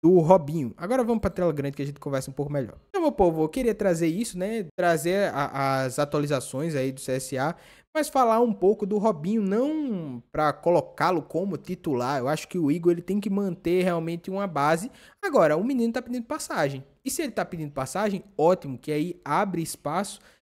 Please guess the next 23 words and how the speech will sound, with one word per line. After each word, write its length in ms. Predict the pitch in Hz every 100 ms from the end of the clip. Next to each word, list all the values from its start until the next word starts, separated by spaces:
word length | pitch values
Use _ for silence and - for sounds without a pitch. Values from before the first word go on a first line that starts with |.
| _ _ -
pra 220 | 277 240
essa 420 | 240 - 285 269
competição 580 | 262 269 247 262 - 240
saudável, 720 | - 254 233 156 170 165 139
né, 140 | 139
por 200 | 143 156
posição. 760 | - 160 170 180 - - 156 143
Aí 160 | 156 160
dá 160 | 160
mais 300 | 175 185 147
opções 960 | 170 190 - 190 - 156 180 135 - -
ao 240 | 127 131 131
Igor 200 | 127 131
Magalhães. 640 | 127 127 120 117 110 - _ -
E 40 |
nesse 280 | 156 156 170
momento 500 | 165 156 147 165 -
é 60 | 202
muito 320 | 165 190 226
bom. 340 | 165 151 131 -
Seja 560 | - - 170 208 202
opções 420 | 175 180 - 156 147
de 240 | 156